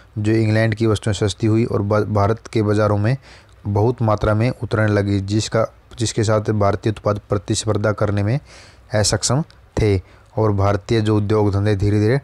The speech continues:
ठप, ठप, ठप, ठप हो गए।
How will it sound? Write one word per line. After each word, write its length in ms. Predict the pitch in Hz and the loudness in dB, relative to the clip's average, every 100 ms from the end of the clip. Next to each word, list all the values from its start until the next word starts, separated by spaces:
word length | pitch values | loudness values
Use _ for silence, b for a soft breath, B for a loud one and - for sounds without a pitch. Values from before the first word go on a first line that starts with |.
| B B - - | B B -12 -2
ठप, 120 | 107 - - - | -2 -2 -10 -6
ठप, 140 | 113 - - 107 | -6 -6 -6 -4
ठप, 120 | 104 - - - - - - - - | -4 -6 -18 -20 -20 -20 -20 -16 -2
ठप 160 | 135 - | -2 0
हो 200 | 110 110 | 0 2
गए। 240 | 104 98 | 2 -2